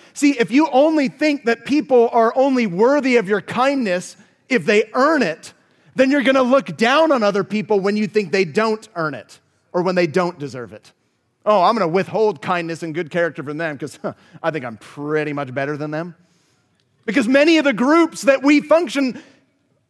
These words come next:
in, in life are based on, like, how well we worked to, like, get in that little group.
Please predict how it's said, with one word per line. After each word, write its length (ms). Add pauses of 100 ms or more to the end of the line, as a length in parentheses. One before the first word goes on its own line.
(180)
in, 260
in 360
life 480
are 140
based 340
on, 120
like, 180
how 220
well 340
we 320
worked 480
to, 100
like, 280
get 180
in 100
that 200
little 220
group. 440